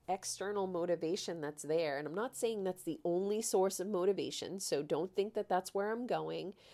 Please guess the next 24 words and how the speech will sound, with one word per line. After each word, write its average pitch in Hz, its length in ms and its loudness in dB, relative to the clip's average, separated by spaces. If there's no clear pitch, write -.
I 175 140 4
will 185 260 4
always 233 420 10
tell 208 260 2
you 175 180 2
to 180 80 4
go 180 300 8
internally 165 880 -2
first, 175 600 2
but 214 400 6
external 330 600 2
is 214 120 8
still 190 280 2
here. 185 480 0
And 190 120 -6
why 220 240 2
would 294 200 -2
we 226 180 0
ignore 190 640 6
that? 160 380 4
Why 170 220 2
would 262 160 -2
we 208 120 -4
close 208 680 4